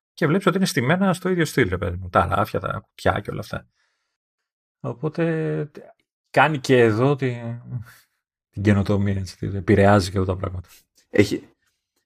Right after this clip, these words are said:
Speaker 2: έχει πλάκα, το μεταξύ, άμα την τρέξεις την εφαρμογή, ε, το, το U I που έχει,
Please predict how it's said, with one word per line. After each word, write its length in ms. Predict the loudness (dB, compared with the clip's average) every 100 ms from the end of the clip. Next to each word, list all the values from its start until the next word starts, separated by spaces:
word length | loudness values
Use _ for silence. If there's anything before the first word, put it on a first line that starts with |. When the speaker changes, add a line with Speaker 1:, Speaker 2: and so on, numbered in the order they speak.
| _
Speaker 2:
έχει 200 | -4 0
πλάκα, 240 | 2 4
το 60 | 4
μεταξύ, 280 | 4 2 2
άμα 140 | 2
την 80 | 4
τρέξεις 220 | 4 4
την 100 | 0
εφαρμογή, 480 | -2 0 0 0 -2 -8 _ _ _ _ _ _ _ _ _ _ _ _
ε, 220 | 0 2
το, 460 | 4 4 6 4 2
το 120 | 2
U 340 | 4 6 6
I 60 | 6
που 100 | 4
έχει, 400 | 4 4 -2